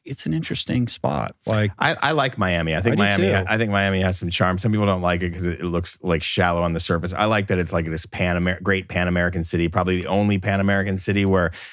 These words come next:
Speaker 2: people from all over Latin America live. It's a true bilingual city.
Speaker 1: Mm-hmm.
Speaker 2: It's, um, it's got great,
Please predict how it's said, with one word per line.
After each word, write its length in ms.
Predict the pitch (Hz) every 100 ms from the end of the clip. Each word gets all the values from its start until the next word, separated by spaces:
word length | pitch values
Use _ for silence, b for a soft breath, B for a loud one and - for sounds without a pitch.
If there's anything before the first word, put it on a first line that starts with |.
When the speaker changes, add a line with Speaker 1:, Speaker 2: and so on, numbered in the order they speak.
| B
Speaker 2:
people 200 | 110 98
from 160 | 98 92
all 180 | 104 101
over 160 | 92
Latin 220 | 92 92
America 340 | 90 92 92 95
live. 260 | 92 92
It's 120 | 90 90
a 40 |
true 240 | 85 104
bilingual 360 | 95 87 82 101 104 98
city. 440 | - 101 95 92
Speaker 1:
Mm-hmm. 320 | 101 95 101 95 -
Speaker 2:
It's, 280 | 90 85 -
um, 460 | 80 87 82 82 -
it's 160 | - 87
got 380 | - 85 80 71
great, 540 | 95 95 90 87 -